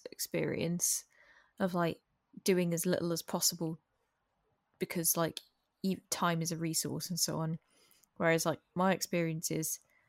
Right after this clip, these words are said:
like, being the customer service person, trying to do as much as possible while being paid as little as possible. <laughs> Um,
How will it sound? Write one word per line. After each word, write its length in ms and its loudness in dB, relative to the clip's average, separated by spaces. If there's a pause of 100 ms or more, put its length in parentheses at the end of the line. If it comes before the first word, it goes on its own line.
(540)
like, 180 0
being 360 2
the 100 -4
customer 380 -4
service 500 4
person, 680 -4
trying 180 -2
to 80 0
do 180 -2
as 140 0
much 360 0
as 100 -6
possible 720 -2
while 160 -2
being 220 -2
paid 300 -2
as 160 -6
little 340 -2
as 120 -4
possible. 560 2 (320)
<laughs> 280 -4
Um, 260 6